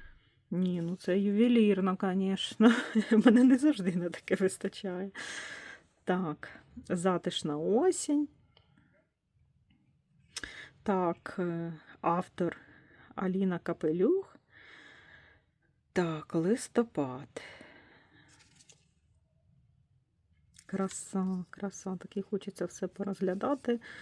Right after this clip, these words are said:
позаглядувати. Вас теж так, коли ви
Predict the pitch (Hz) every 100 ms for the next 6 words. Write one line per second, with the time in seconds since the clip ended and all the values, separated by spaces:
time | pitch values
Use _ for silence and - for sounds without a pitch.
0 | - - - 190 170 180 170 190 196 254
1 | 285 262 214 214 202 - 202 302 - 403
2 | - 302 220 226 240